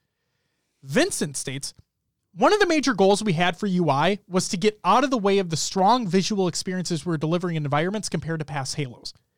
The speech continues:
The front-end menus are a little more muted to let the Spartans and scenery shine. For the hud,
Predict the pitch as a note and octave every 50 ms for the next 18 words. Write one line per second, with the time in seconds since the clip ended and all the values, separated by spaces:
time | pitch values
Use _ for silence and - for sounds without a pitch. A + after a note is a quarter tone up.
0 | _ _ _ _ _ _ _ _ _ _ _ - F3 - - C4 D4 E4+ F#4 E4+
1 | C4+ A#3+ A3+ A3 A3+ A3+ A3+ G#3 - - _ _ - E3 E3 D#3 E3 F#3 A#3 D4+
2 | C#4+ C4 B3 A#3 G3+ F#3+ F#3+ G#3+ G#3 D#3+ C3+ C3+ C3+ - _ - F3+ F3+ F#3 F3
3 | - D#3 C3+ - - - G#3+ A#3+ C4 B3+ B3 - - G#3+ F3+ - - - F#3+ F3+
4 | E3+ E3 E3 D#3+ C3+ - - - F3 C3+ B2 A2+ - _ _ _ _ _ _ _
5 | _ _ _ _ _ _ _ _ _ - E3+ C#3+ B2+ - C#4 D#4+ C4 G#3 G3 G3+